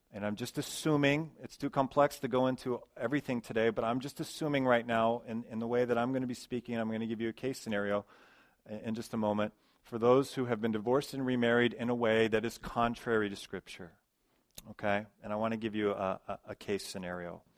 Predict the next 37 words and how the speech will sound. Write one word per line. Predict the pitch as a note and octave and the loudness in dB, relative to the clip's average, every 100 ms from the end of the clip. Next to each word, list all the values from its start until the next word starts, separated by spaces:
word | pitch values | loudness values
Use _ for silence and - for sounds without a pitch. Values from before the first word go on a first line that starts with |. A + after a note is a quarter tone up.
| _ _ _ _ - | _ _ _ _ -8
that | G2+ | -6
I | F#2+ | -4
hope | G#2+ G2+ - _ - | -4 -4 -6 _ -14
is, | F#2+ F2+ - - | -12 -12 -14 -12
is | F2+ | -12
helpful. | - G2 _ F#2+ F2+ _ _ _ _ _ _ _ - - _ _ _ _ _ _ _ G2 | -6 -8 _ -16 -16 _ _ _ _ _ _ _ -20 -20 _ _ _ _ _ _ _ -14
Um, | F#2+ F2+ F2 E2+ _ _ _ _ _ _ - _ - | -8 -8 -8 -14 _ _ _ _ _ _ -20 _ -18
s-, | - A2 | -14 -6
let's, | A#2+ - - | -6 -4 2
uh, | A#2 | 2
let's | A2+ A#2+ | 2 -2
imagine | C3 A2+ B2 C3+ B2 C3 A#2+ A2+ | 0 4 6 4 2 0 0 0
a, | A2 G#2+ G#2 G2+ - | 2 4 2 0 -4
a | G2+ | -4
husband | - B2+ A#2 B2+ | 0 0 0 -4
and | B2 A2+ | -2 0
wife, | G2+ G2+ G2+ - - - _ _ _ _ _ _ - | 2 2 0 -4 -18 -20 _ _ _ _ _ _ -14
uh, | F#2+ | -12
who | F#2+ G#2 | -8 -4
both | F#2 A2+ A2+ | 4 4 4
know | A2+ A2 A#2+ | 0 4 6
and | A#2+ G#2+ | 4 6
love | A2 G#2+ | 6 4
the | |
Lord. | G#2+ G2 F#2 E2+ _ _ _ _ _ _ _ - _ - | -4 -4 -6 -10 _ _ _ _ _ _ _ -20 _ -12
A | G#2 | 0
husband | A#2 A#2+ B2+ B2+ | 4 4 2 2
and | |
wife | A#2+ A#2 A#2 | 6 6 4
who | A#2 | 0
know | A2+ G#2+ A2 A#2 B2+ C3 C#3+ A#2+ | 0 2 4 6 8 6 2 -2
the | A2 | 0
Bible, | G#2+ G#2+ A2+ C3 C#3 C3+ G#2 | 4 4 4 4 4 2 -2
who | |
know | G#2 A2 | -2 -2
the | G2 | -2
gospel, | G#2 G2+ A#2 - - B2+ C#3 | 2 4 4 2 -2 0 0